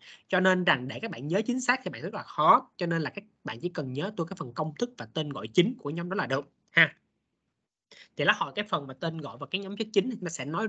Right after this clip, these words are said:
rõ hơn ở phần sau. Rồi, khi mà chúng ta ăn thức ăn mà có chứa chất béo á, thì chất béo chúng ta sẽ di chuyển vào phần thực quản và phần dạ dày. Thì hầu như ở người trưởng thành, hầu như ở người trưởng thành thì không có enzyme tiêu hóa lipid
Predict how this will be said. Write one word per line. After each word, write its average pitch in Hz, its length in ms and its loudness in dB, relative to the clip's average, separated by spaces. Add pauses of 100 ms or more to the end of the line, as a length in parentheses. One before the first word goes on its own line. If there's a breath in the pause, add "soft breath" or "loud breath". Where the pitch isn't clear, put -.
rõ 131 300 0
hơn 170 140 -4
ở 147 120 -8
phần - 180 -2
sau. 151 340 0 (380 soft breath)
Rồi, 170 200 6 (280 loud breath)
khi 285 200 4
mà 220 180 4
chúng 254 240 -4
ta 214 220 4
ăn 208 240 2
thức 269 200 -10
ăn 190 220 0 (100)
mà 131 160 -8
có 202 280 -4
chứa 240 120 -2
chất - 180 -10
béo 214 220 6
á, 302 80 4 (360 soft breath)
thì 143 180 -4 (260)
chất - 140 -4
béo 208 160 2
chúng 220 120 -8
ta 190 160 0
sẽ 156 220 -6
di 185 160 2
chuyển 175 260 -4
vào 180 120 -8
phần 120 180 -8
thực - 100 -12 (160)
quản 165 420 -4
và 135 140 -8
phần 123 160 -6
dạ - 180 -4
dày. 135 240 4 (320 loud breath)
Thì 175 220 10
hầu 170 300 8
như 220 280 2
ở 131 280 0
người 196 300 4
trưởng 120 220 -6
thành, 143 340 2
hầu 147 300 -2
như 160 160 -6
ở 135 160 -10
người 165 220 -4
trưởng 131 160 -10
thành 143 180 -8 (280 loud breath)
thì 175 340 4
không 226 500 2
có 214 280 0 (100)
enzyme 196 520 -4 (100)
tiêu 196 340 -4
hóa 196 220 -4
lipid 214 460 0